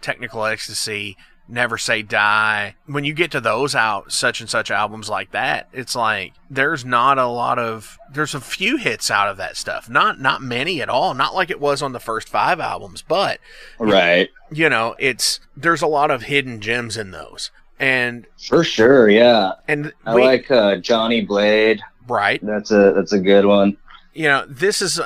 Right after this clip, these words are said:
Speaker 1: this is another ongoing theme here on the show. There's always some point where we either talk about Saint Anger or
Speaker 2: Mm. <laughs>
Speaker 1: we talk about, we talk about Black Sabbath. So, speaking of the albums here, what album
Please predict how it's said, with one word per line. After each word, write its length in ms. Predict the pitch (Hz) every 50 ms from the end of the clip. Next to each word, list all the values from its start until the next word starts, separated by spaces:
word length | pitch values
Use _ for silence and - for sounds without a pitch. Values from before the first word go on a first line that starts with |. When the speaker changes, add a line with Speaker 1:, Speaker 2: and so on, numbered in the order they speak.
| - -
Speaker 1:
this 220 | 139 156 190 185
is 100 | 208 175
another 400 | 160 160 139 135 135 135 131 123
ongoing 600 | 101 117 127 127 127 120 120 120 120 120 117 110
theme 340 | - - 123 113 113 113 110
here 260 | 98 113 110 110 107
on 180 | 104 104 107 104
the 80 | 101 92
show. 460 | - - 120 110 107 104 95 95 - - - - - -
There's 280 | 127 131 127 123 120
always 260 | 151 165 175 160 143
some 220 | - - 151 151 139
point 280 | - 139 135 135 -
where 440 | - 110 113 113 113 113 110 104 104 - _
we 160 | 123 127 131
either 640 | 113 110 135 135 127 131 113 110 107 104 95 - _ _
talk 260 | - 127 127 135 143 -
about 340 | 139 127 127 127 120 -
Saint 300 | - - - 123 113 113
Anger 480 | 113 110 107 107 98 90 82 95 110 - - -
or 600 | - 92 113 113 113 110 113 107 107 107 92 - -
Speaker 2:
Mm. 380 | - 104 101 92 - 151 -
<laughs> 0 |
Speaker 1:
we 60 | 156 139
talk 320 | - 151 143 147 151 -
about, 500 | 143 113 120 113 113 113 110 110 107 - - - - - _ _ -
we 200 | 110 120 135 120
talk 260 | - 160 151 160 143
about 300 | 151 127 120 113 - 101
Black 400 | 120 113 107 104 104 - - -
Sabbath. 500 | - - 127 120 127 127 - - - - - - - _ _ _ _ _ _
So, 320 | - - 180 160 151 143 101
speaking 420 | - - - 220 226 240 247 233
of 80 | 214 170
the 160 | 180 175 123
albums 460 | 113 113 110 107 104 107 104 101 -
here, 240 | - 101 95 110 - - - - -
what 240 | 127 143 175 220 - -
album 600 | 151 139 143 151 160 156 165 160 160 165 165